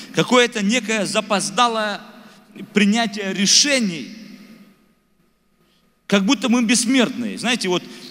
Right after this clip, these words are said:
вот, например, Иаков родился, женился в сорок лет. Это сын Авраама, да? Исаак женился в сорок лет, сын Авраам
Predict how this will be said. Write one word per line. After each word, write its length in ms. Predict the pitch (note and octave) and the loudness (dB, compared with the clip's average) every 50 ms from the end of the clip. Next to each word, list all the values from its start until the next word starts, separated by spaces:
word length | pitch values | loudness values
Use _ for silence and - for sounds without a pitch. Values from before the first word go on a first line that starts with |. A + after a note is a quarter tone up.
| - - - | -20 -8 -2
вот, 160 | - F3+ F3+ - - - - | 0 0 0 -2 -6 -12 -10
например, 360 | E3+ F3+ - G3+ G3 D#3+ - - | -8 -2 2 2 2 2 2 0
Иаков 420 | F3 G3 B3+ C4+ B3 G3+ F#3+ D#3 - | 2 2 2 2 2 0 -4 -4 -2
родился, 520 | E3 F3+ F3 A#3 B3 G#3 - F#3+ D#3 C3 A2+ - - | -4 -2 -2 -2 -2 -2 -2 -2 -4 -6 -8 -10 -8
женился 520 | D#3 C#3+ - F#3+ G3 A#3 C4 G3+ - D3+ | -4 0 2 4 4 4 4 2 0 0
в 40 | - | -2
сорок 340 | - F#3 G3 G#3+ G3 - - | 0 2 2 2 0 -2 -2
лет. 180 | C3+ A#2+ G2 - - - - - - - - - | -4 -4 -4 -6 -12 -18 -20 -20 -20 -20 -20 -14
Это 140 | - C3 D3+ | -8 -4 0
сын 280 | D3 - F#3 E3 C#3 A#2+ - - - | 2 2 2 2 0 -4 -10 -12 -10
Авраама, 420 | - B2 C3 D3+ C#3+ A#2+ G#2 G2+ G2+ | -8 -6 -2 0 0 0 0 -2 -4
да? 140 | C#3+ F#3+ - - - - - - - _ _ _ _ _ _ _ _ _ _ _ _ _ _ _ _ _ _ _ | -4 -6 -6 -8 -16 -20 -20 -20 -20 _ _ _ _ _ _ _ _ _ _ _ _ _ _ _ _ _ _ _
Исаак 300 | - - - F3+ E3 C#3 - - - | -2 0 2 2 2 0 -2 -6 -10
женился 360 | G2+ C#3+ D#3 D#3 D3 A#2+ A#2+ | -8 -6 -6 -4 -4 -6 -6
в 40 | A2+ | -4
сорок 240 | - D3 C3 B2+ B2+ | -4 -2 -2 -2 -4
лет, 160 | A#2 G2 F2 | -6 -6 -4
сын 160 | - C#3+ D3+ | -4 -2 -2
Авраам 320 | C#3+ C3 B2 B2+ A#2 G2+ | -2 0 0 0 -2 -2